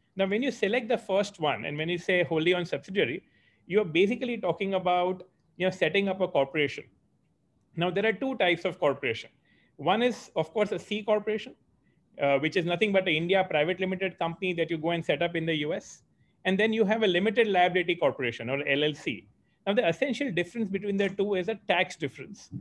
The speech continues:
Now, a typical U S corporation gets taxed at the corporate level, whereas a limited liability company, by definition, it's a pass-through entity. So the tax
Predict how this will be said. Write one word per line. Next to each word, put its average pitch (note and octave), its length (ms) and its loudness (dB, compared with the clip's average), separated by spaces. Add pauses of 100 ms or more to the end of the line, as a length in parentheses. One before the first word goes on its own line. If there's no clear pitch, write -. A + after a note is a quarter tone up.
(280)
Now, F3 420 0 (600)
a F#3+ 60 2
typical A#3+ 480 0
U F#3+ 160 2
S A3 120 0
corporation G3 580 -2 (140)
gets F#3 260 0
taxed G3 320 0
at F3+ 120 0
the F3+ 100 -2
corporate D3+ 480 0
level, G#2+ 300 -6 (460)
whereas F3+ 320 2
a F3 100 2
limited A3+ 400 2
liability F#3 340 -2
company, D#3+ 340 -4
by D3+ 140 2
definition, D#3 640 -2 (320)
it's E3 260 -4
a A#3 80 0
pass-through F3 500 2
entity. C#3 420 -2
So F3+ 100 -6
the F3 120 2
tax F3 540 -2